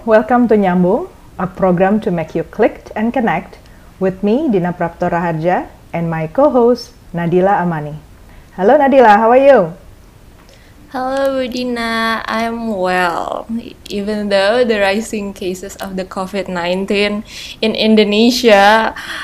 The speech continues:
Speaker 2: is honestly quite affecting my stress level, though. <laughs> But how are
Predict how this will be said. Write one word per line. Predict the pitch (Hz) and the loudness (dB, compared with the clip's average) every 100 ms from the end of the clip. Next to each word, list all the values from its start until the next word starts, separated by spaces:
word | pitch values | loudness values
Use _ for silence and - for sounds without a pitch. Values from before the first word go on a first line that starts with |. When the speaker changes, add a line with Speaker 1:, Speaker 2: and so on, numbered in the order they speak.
| - | -6
Speaker 2:
is | 262 | 2
honestly | 269 269 277 285 330 | 6 6 4 0 -4
quite | 339 - 247 247 | -4 0 0 2
affecting | 226 226 220 214 220 214 | -2 0 -2 -2 -8 -4
my | 208 | -2
stress | 226 - 208 208 208 | -2 0 0 0 0
level, | 196 202 190 180 | 0 2 4 4
though. | 208 240 | 4 4
<laughs> | 277 285 277 277 285 453 - - - 571 571 - | 2 2 4 4 6 2 0 -12 -6 -6 -6 -2
But | 240 247 | 2 4
how | 311 285 571 | 6 8 8
are | 640 | 8